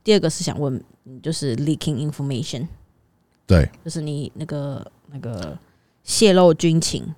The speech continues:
Speaker 1: 会有什么下场？
Speaker 2: OK，so，逃，逃兵嘛，是逃跑吗？
Speaker 1: 对。
Speaker 2: 逃兵吗？
Speaker 1: Yes。
Speaker 2: OK，逃兵在美国，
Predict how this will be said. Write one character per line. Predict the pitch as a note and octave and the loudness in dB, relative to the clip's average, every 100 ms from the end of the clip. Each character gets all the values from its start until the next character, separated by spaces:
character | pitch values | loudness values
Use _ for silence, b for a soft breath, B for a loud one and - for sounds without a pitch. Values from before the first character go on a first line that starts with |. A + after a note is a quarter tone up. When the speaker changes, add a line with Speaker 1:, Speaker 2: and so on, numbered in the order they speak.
| - | -4
Speaker 1:
会 | G#3+ | 0
有 | E3 | 2
什 | D3+ - | 0 -6
么 | - | -6
下 | - D3 | -4 -4
场？ | - - - - _ _ _ _ _ | -6 -14 -18 -20 _ _ _ _ _
Speaker 2:
OK，so， | F#2+ F#2+ C#2 C#2 _ _ - - G#2+ F#2 - - b b b b - | 4 6 4 0 _ _ 2 6 8 8 4 -4 b b b b -2
逃， | - G2 F#2 _ - | 6 6 4 _ -2
逃 | - G2 | 2 4
兵 | F#2+ | 4
嘛， | D2+ G#1+ - - | 2 -4 -12 -4
是 | A2 | 0
逃 | - - | 2 2
跑 | D2 | 0
吗？ | D2+ D2+ - | -2 -8 0
Speaker 1:
对。 | |
Speaker 2:
逃 | F#2+ | 2
兵 | F2+ E2+ | 4 2
吗？ | D#2+ D#2+ - | 0 -4 -8
Speaker 1:
Yes。 | D#3+ - - | -10 -8 -2
Speaker 2:
OK， | G#2 G2+ D#2+ - | 4 6 4 2
逃 | - G#2 | 2 6
兵 | A#2+ F#2+ F2 - _ _ | 8 6 2 -8 _ _
在 | - B2 | 6 8
美 | A2 E2 | 8 6
国， | D#2 D#2 | 4 2